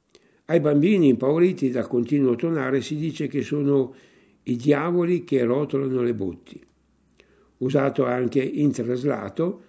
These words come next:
lo si cita quando, dopo una lunga attesa estu-, estenuante o promesse ripetute all'infinito, una cosa finalmente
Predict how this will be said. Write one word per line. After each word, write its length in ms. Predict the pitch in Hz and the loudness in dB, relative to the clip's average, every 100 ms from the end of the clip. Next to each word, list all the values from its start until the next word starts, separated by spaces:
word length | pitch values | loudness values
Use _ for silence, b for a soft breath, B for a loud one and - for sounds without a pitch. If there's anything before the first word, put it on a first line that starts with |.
| B B B | B B B
lo 140 | 185 | 2
si 200 | - 247 | 4 0
cita 340 | - 190 185 - | 2 0 0 -2
quando, 640 | 151 120 110 113 135 b b b | -2 0 0 0 -2 b b b
dopo 760 | - 170 175 156 139 135 - _ _ _ | 2 2 4 4 2 2 -10 _ _ _
una 260 | 131 131 117 | -2 0 2
lunga 360 | 131 160 123 | 2 2 0
attesa 400 | 113 - 156 113 | -2 -2 -2 0
estu-, 480 | 110 - 135 147 - | -4 -4 -4 -2 -4
estenuante 960 | - 120 - 147 180 117 110 101 160 - b b b b b - | -6 -6 -2 0 0 0 -6 -6 -8 -8 b b b b b -4
o 100 | 139 | 0
promesse 560 | 135 120 131 123 127 | 2 4 2 0 -2
ripetute 540 | 127 - 120 165 151 120 | -2 -2 -4 -4 -2 0
all'infinito, 880 | 123 127 160 127 107 - 82 - _ _ _ | 0 -2 -2 -2 -2 -4 -8 -8 _ _ _
una 260 | 214 233 | 2 2
cosa 420 | 160 135 110 107 98 | 2 -2 -2 -4 -6
finalmente 840 | 139 135 131 151 165 143 175 | -2 0 0 0 -2 -4 -8